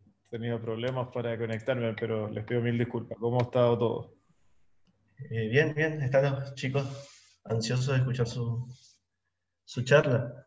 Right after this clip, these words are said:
Speaker 2: Así que, si quiere compartir su, su pantalla.
Speaker 1: Excelente. Bien, voy a compartir en un segundo.
Speaker 2: Eh, nosotros estábamos diciendo que usted es,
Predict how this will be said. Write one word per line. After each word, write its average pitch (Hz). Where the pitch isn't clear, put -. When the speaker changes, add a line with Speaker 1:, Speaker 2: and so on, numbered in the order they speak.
Speaker 2:
Así 123
que, 107
si -
quiere 123
compartir 127
su, 123
su 127
pantalla. 120
Speaker 1:
Excelente. 175
Bien, 117
voy 123
a 120
compartir 117
en 113
un 113
segundo. -
Speaker 2:
Eh, 113
nosotros 123
estábamos 135
diciendo 135
que 127
usted 135
es, 120